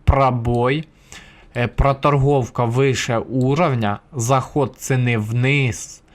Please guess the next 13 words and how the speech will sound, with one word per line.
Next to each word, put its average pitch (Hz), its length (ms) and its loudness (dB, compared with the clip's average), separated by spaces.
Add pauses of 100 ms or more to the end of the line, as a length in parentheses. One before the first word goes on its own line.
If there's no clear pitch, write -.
(360)
тут 139 300 0
проторговка, 123 1040 0
де 117 260 0
показують, 120 760 0
що 123 340 -4
ціну 127 460 -2
не 120 180 -2
пускають 120 840 -2
і 120 60 -6
починають 117 840 -2
її 117 260 0
розворачувати 113 1040 -2
вверх, 120 540 -2